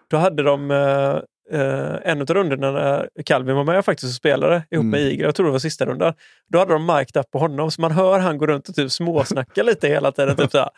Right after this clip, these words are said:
Speaker 1: "Ja, ja, bra putt, Ricky." Typ, när han står och drämmer såna här, liksom, typ, s-, fyrtio meter, liksom.
Speaker 2: <laughs>
Speaker 1: Nej, han är grym.
Speaker 2: Ja, en som jag tyckte var lite jobbig,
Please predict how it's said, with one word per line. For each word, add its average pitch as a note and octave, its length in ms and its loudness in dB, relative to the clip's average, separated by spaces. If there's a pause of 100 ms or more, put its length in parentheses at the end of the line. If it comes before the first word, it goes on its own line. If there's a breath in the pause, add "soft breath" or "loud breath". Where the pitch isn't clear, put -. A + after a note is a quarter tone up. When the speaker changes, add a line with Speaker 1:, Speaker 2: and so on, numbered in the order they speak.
(440 soft breath)
Speaker 1:
"Ja, D3+ 260 2 (140)
ja, D3+ 260 0 (120)
bra D3 320 2
putt, C#3+ 240 -2
Ricky." C#3 400 -2
Typ, C#3+ 220 -2
när C#3+ 120 0
han C#3 120 2
står C#3+ 180 2
och C#3 100 0
drämmer C#3 340 0
såna C#3 160 2
här, C3+ 60 2
liksom, C#3 340 0
typ, - 180 0 (300)
s-, - 460 -8 (360)
fyrtio D3+ 360 -2
meter, D3 360 0
liksom. D3+ 340 -4
Speaker 2:
<laughs> C#3+ 160 0 (1500 loud breath)
Speaker 1:
Nej, C#3+ 240 2
han C#3+ 100 2
är D3 40 -4
grym. D3 240 -2 (600)
Speaker 2:
Ja, B2 280 0 (160)
en D3 240 2
som D3 160 2
jag C#3 160 2
tyckte C#3 280 0
var C3 160 2
lite A#2+ 180 2
jobbig, A#2+ 400 2